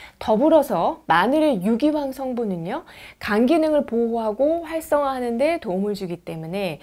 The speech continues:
콜레스테롤 대사에 도움이 되는 거죠. 마늘을 생으로 먹으면 위장 자극이 굉장히 심하기 때문에 달걀과 함께 먹으면 시너지 효과가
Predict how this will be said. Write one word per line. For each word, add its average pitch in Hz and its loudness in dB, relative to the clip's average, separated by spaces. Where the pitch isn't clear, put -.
콜레스테롤 359 -4
대사에 202 -6
도움이 190 -4
되는 185 -8
거죠. - -16
마늘을 302 6
생으로 415 -2
먹으면 196 -4
위장 247 0
자극이 185 -8
굉장히 302 -6
심하기 277 -8
때문에 180 -6
달걀과 208 -2
함께 370 -6
먹으면 214 -4
시너지 330 -6
효과가 254 -2